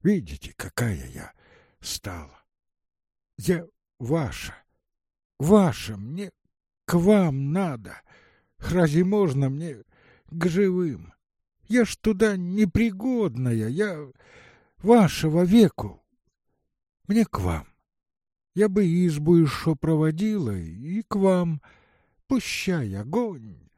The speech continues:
вода». Она подняла голову и поправила платок. «Избу нашу, тятька, не сёдня-завтра тоже, тоже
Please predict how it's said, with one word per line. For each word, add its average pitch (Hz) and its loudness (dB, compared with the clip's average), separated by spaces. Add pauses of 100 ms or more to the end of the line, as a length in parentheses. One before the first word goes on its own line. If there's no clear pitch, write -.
(260)
вода». 135 -4 (1000)
Она 85 -6
подняла 95 -2
голову 135 -2
и 123 -2
поправила 131 -2
платок. 139 -6 (1300)
«Избу 190 -4
нашу, 180 -2
тятька, 170 0 (600)
не 147 2
сёдня-завтра 170 -2 (640)
тоже, - -10 (600)
тоже 220 0